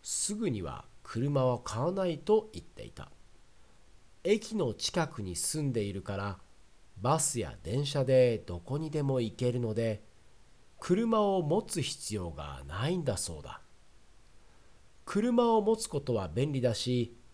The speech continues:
いいことしかないみたいだけど、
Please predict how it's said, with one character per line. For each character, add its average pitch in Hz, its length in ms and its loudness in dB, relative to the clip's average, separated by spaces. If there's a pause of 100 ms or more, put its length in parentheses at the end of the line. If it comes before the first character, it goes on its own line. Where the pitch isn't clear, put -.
(400)
い 214 220 0
い 214 40 -6
こ 170 160 -4
と 127 160 -2
し - 160 -6
か 85 320 -4
な 107 200 -2
い 160 100 0
み 139 140 0
た 117 180 0
い 113 60 0
だ 107 120 0
け 110 120 -4
ど、 104 280 -2